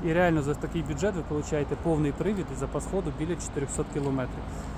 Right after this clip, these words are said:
Це в нас Leopard B I D три, двадцять п'ятий рік.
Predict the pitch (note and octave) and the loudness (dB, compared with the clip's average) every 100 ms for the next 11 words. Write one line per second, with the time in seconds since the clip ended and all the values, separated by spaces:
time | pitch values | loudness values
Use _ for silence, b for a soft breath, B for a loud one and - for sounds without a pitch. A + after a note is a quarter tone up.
0 | - F3+ E3+ D#3+ F#3 F3+ G3 F3 D#3 D#3 | -6 -2 0 4 4 6 6 6 6 6
1 | D3+ C#3+ D3+ E3 F3 C#3+ D3+ D3+ - C#3 | 6 4 0 2 2 4 2 2 0 2
2 | D3 C#3+ | 2 2